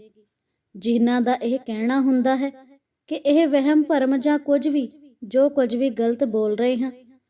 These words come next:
ਸਾਧ ਸੰਗਤ ਜੀ, ਇਹ ਕੋਈ ਵਹਿਮ ਭਰਮ ਨਹੀਂ ਹੁੰਦਾ, ਇਹ ਨਾਰਮਲ ਜਾਣਕਾਰੀ ਹੁੰਦੀ ਹੈ ਜੋ ਅਸੀਂ ਤੁਹਾਡੇ ਨਾਲ ਸਾਂਝੀ ਕਰਦੇ ਹਾਂ, ਜੋ ਕਿ ਕਿਸੇ ਹੋਰ ਵੀ ਵੀਰ ਭੈਣ ਭਰਾ ਦਾ ਭਲਾ ਹੋ ਜਾਂਦਾ ਹੈ।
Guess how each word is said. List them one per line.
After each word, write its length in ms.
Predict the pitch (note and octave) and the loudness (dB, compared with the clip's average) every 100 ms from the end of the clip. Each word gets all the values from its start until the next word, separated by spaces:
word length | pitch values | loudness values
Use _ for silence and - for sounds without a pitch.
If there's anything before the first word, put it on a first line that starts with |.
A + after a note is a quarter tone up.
| _ - | _ -10
ਸਾਧ 300 | - B3 B3+ | -4 -2 0
ਸੰਗਤ 400 | C#4 B3 B3 B3 | 0 0 0 0
ਜੀ, 100 | C#4 | -2
ਇਹ 240 | B3+ B3+ | -2 -2
ਕੋਈ 200 | C4 C4 | -2 -2
ਵਹਿਮ 300 | G#3+ A3 A#3 | -2 -2 -4
ਭਰਮ 320 | B3+ A#3 A3 | -4 -4 0
ਨਹੀਂ 160 | A#3+ C4+ | 0 0
ਹੁੰਦਾ, 320 | B3 A#3 C4 | -2 -2 -2
ਇਹ 220 | C#4 C4+ | -2 -2
ਨਾਰਮਲ 480 | C#4 A#3 A3 A3+ B3+ | -2 -2 -2 -2 -2
ਜਾਣਕਾਰੀ 680 | A#3 A#3+ A#3+ B3 B3+ B3+ C#4 | -2 -2 -2 -4 -2 0 0
ਹੁੰਦੀ 420 | A#3 G3+ F#3 A3 | -2 -6 -4 -6
ਹੈ 80 | G#3+ G3+ _ _ _ _ _ - | -6 -12 _ _ _ _ _ -8
ਜੋ 240 | A#3 D#4+ | 2 4
ਅਸੀਂ 220 | D4 E4 D#4+ | 4 2 0
ਤੁਹਾਡੇ 440 | D#4+ C#4 A3+ B3 | 0 2 2 0
ਨਾਲ 180 | C4+ C#4+ | 2 0
ਸਾਂਝੀ 440 | C#4+ C#4+ C#4 D#4+ D#4 | 0 0 0 0 -2
ਕਰਦੇ 420 | A3 G3 F#3 G#3 | -4 -4 -4 -6
ਹਾਂ, 140 | G#3 - _ _ _ _ _ - | -8 -14 _ _ _ _ _ -10
ਜੋ 220 | F#3+ A3 | 0 0
ਕਿ 140 | G#3+ B3+ | 0 -4
ਕਿਸੇ 340 | A#3 A3+ B3+ | -4 -2 -2
ਹੋਰ 300 | B3 B3 A3+ | 2 2 2
ਵੀ 160 | A3 C4 | 0 -2
ਵੀਰ 260 | A3+ A3+ | 0 0
ਭੈਣ 360 | A#3 B3+ A#3 G#3+ | 0 -2 -2 -4
ਭਰਾ 300 | A#3 B3 G#3+ | -6 -4 -4
ਦਾ 140 | G3+ B3 | -2 -6
ਭਲਾ 340 | B3+ A#3 A3 | -4 -4 -2
ਹੋ 180 | A3+ C4 | 0 0
ਜਾਂਦਾ 400 | B3+ A3+ F#3 G#3 | 0 -4 -6 -8
ਹੈ। 120 | G3+ | -10